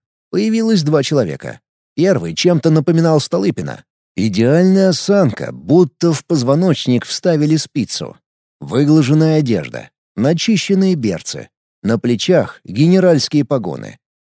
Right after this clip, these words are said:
Второй выделялся как интеллигентностью, так и нескладностью.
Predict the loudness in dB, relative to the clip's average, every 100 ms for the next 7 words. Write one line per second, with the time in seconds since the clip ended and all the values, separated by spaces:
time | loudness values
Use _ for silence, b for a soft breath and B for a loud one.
0 | _ -8 0 2 2 0 -2 0 2 4
1 | 4 2 0 0 0 2 2 2 0 2
2 | 2 2 0 -2 -2 -2 0 0 2 2
3 | 2 0 -2 -4 -2 -6 -6 -12 -14